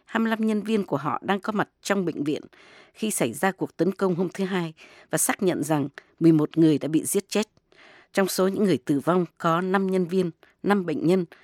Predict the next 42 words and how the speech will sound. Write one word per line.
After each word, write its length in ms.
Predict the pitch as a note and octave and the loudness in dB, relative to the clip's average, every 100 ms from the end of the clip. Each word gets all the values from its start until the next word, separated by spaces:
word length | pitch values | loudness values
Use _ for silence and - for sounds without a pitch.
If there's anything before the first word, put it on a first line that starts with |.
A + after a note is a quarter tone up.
| _ | _
và 140 | - C#3+ | -4 2
một 260 | C#3 C#3 | 2 2
người 180 | D#3 C3+ | 2 2
chăm 220 | - F3 | 0 -2
sóc 240 | D#3+ - - | -2 -6 -2
bệnh 220 | D3 - | 0 4
nhân. 180 | E3 C#3+ _ _ - - - _ | 2 2 _ _ -20 -20 -20 _
Hiện 240 | - F3 C3+ | 0 2 2
vẫn 180 | F3+ | 0
chưa 180 | A3 A#3+ | 0 0
rõ 340 | G3 F#3 G3 A3 _ - _ _ _ | 2 2 0 -4 _ -20 _ _ _
ai 280 | - G#3 F#3+ _ - | -4 -2 -4 _ -8
là 200 | C#3+ B2 | -4 -4
phải, 240 | - C#3 _ | -4 -6 _
kẻ 160 | D#3+ B2+ | 0 0
phải 160 | D3+ - | 0 -4
chịu 180 | D#3+ - | -4 -4
trách 200 | - A3+ | -6 0
nhiệm 260 | F3 D#3 - | 4 4 2
về 100 | D3+ | -4
vụ 220 | D#3 D3 | -4 -6
không 200 | - F#3+ | -4 -4
kích, 220 | - - _ - - - | -4 -6 _ -20 -20 -8
trong 180 | - F#3 | -2 0
khi 160 | G#3+ F3 | 0 2
những 180 | F3+ | 2
lời 140 | G#3 C#3+ | 2 0
cáo 200 | - G3 | 2 0
buộc 220 | F3 - | 0 0
lẫn 220 | D#3 G#3 | -2 0
nhau 200 | G#3 F#3 - | 0 -2 -4
giữa 180 | D3 F3 | -2 0
Mỹ 280 | E3+ D3 F#3+ | 0 -2 -4
và 80 | |
Nga 320 | C#3 C#3 E3+ D#3+ _ _ - | -4 -2 -4 -4 _ _ -4
bị 260 | D3+ D3+ - | -2 -2 -4
các 140 | F3 | -6
bên 200 | F3+ F3 D3 | 0 0 2
liên 180 | E3 C#3+ | 2 2
quan 360 | - D#3 C#3 C3 | 2 -2 -2 -6
bác 160 | - - | -8 -4
bỏ. 280 | C3+ - | -6 -8